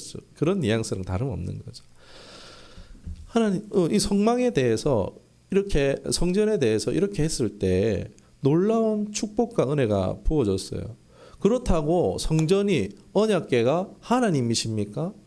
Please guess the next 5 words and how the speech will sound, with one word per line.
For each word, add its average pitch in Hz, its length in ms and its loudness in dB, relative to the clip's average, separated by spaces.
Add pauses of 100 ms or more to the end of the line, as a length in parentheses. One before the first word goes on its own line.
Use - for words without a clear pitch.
(280)
아니죠. 170 500 0 (1120)
성전도 220 680 2
언약궤도 208 760 0 (140)
하나님이 202 540 0
아니에요. 101 580 0